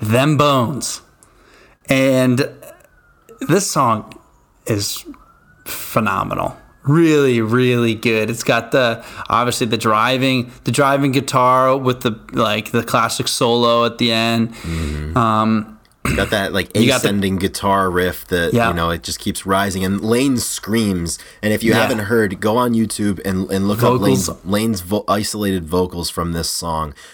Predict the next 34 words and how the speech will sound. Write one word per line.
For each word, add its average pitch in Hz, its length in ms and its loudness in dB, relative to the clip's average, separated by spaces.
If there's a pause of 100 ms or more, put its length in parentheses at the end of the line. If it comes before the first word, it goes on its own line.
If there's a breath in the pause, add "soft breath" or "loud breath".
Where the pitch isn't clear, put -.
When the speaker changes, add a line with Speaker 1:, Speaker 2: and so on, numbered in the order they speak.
(120)
Speaker 2:
um, 82 240 -2
as 92 200 -4
well 104 280 2
as 92 160 -4
Jerry's 95 440 0
isolated 87 600 -4
harmonies. 78 580 -4
It 85 60 -4
really 92 320 -2
gives 87 200 -6
you 87 120 -4
a 85 40 -2
new 85 140 -4
appreciation 80 680 -6
for - 100 -12
this 78 220 -8
Speaker 1:
Yes. 73 320 0
Speaker 2:
band. - 120 -12
But, 76 200 -6 (260 loud breath)
I 87 60 -4
mean, 90 140 0
to 90 60 -4
Speaker 1:
This 135 120 0
Speaker 2:
kick 117 100 0
Speaker 1:
is 107 80 0
a 95 40 2
f- - 40 4
Speaker 2:
off, - 260 -2 (420 soft breath)
to 92 80 -6
kick 98 180 -8
off 101 180 0
the 90 100 -6
Dirt 90 260 0
album, 76 520 -2